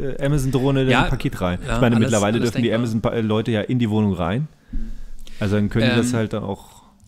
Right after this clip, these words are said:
Speaker 2: wie
Speaker 1: ja,
Speaker 2: hieß denn
Speaker 1: egal.
Speaker 2: das? Es, es gibt, äh, es gab irgendwas Schönes zu, ähm,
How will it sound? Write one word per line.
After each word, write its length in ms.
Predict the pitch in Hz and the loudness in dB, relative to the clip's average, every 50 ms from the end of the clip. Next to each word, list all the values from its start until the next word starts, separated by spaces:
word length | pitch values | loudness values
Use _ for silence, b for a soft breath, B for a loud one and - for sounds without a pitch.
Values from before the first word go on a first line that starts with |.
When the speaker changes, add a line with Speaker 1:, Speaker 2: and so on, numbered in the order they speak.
| - _ | -20 _
Speaker 2:
wie 80 | - - | -16 -10
Speaker 1:
ja, 60 | - | -8
Speaker 2:
hieß 140 | 143 123 - | -8 -6 -6
denn 120 | - 127 123 | -6 -6 -6
Speaker 1:
egal. 80 | 123 - | -6 -6
Speaker 2:
das? 0 | |
Es, 140 | 127 117 - | -6 -8 -6
es 160 | - - - | -6 -8 -4
gibt, 340 | - 165 - - - - _ | -4 -6 -6 -6 -12 -12 _
äh, 400 | - 165 143 139 135 131 131 127 123 B B B B B | -10 -8 -6 -6 -4 -4 -6 -6 -8 B B B B B
es 300 | - 139 143 160 143 127 | -4 -2 -2 0 -2 -2
gab 140 | - 160 160 | -2 -2 -2
irgendwas 260 | 175 165 151 143 131 - | -2 -2 -2 -4 -4 -4
Schönes 380 | - 156 156 151 139 - - | -4 -4 -4 -4 -6 -8 -10
zu, 360 | - - - 139 135 127 127 123 | -10 -8 -8 -6 -6 -6 -6 -6
ähm, 380 | 120 117 117 113 113 113 113 | -6 -4 -4 -4 -4 -4 -6